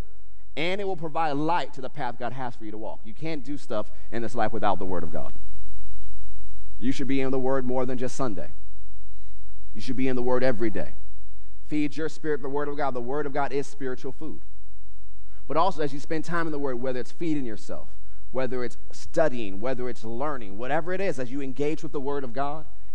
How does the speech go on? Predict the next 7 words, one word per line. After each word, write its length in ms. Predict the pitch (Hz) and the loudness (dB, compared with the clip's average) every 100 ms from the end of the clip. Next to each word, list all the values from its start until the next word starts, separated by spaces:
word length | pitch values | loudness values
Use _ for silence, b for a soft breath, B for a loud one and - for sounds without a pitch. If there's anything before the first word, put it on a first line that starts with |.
| - | -4
it 180 | 131 | -4
will 80 | 123 | -4
provide 420 | 120 117 117 113 | -2 -2 -2 -2
light 480 | 101 107 123 110 92 - - - | -2 -2 -2 -2 -2 -2 0 0
to 120 | - | 0
your 160 | 104 196 | 0 0
path. 440 | - - - - | 0 0 0 0